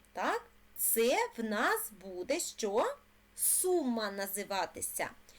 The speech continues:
Вираз, так, або сума. Так, ми можемо сказати, шість плюс два дорівнює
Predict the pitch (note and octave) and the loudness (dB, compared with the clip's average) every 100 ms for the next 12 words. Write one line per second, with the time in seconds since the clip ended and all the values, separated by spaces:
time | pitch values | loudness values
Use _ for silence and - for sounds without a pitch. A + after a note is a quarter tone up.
0 | - - - A3+ B3 F#4 C4+ G#3+ E4 A4 | -20 -16 -6 -2 2 4 4 4 2 0
1 | - D#4+ G#4 A#4+ C#4 B3 D4+ - D#4+ D4 | 0 2 2 2 0 2 2 2 2 2
2 | B3+ C4 C#4 - - - C#4 G#4+ - C#4+ | 2 0 -4 -10 -20 -6 -2 -2 -2 0
3 | B3+ B3 A#3+ A#3 - B3 A3 G#3 A#3 - | 0 0 0 -2 -2 0 0 -2 -2 0
4 | - D4+ D4 B3 - - B3 A#3+ B3 F#3+ | 2 2 2 0 -6 -2 0 2 2 -2
5 | - F#3 F3 F3+ A3+ G4 B3+ C#4 G#3+ F#3+ | -6 -6 -4 -2 0 0 4 6 6 2
6 | F3+ F3 G#3 A3+ E4 A4 | -12 -8 -6 -2 0 0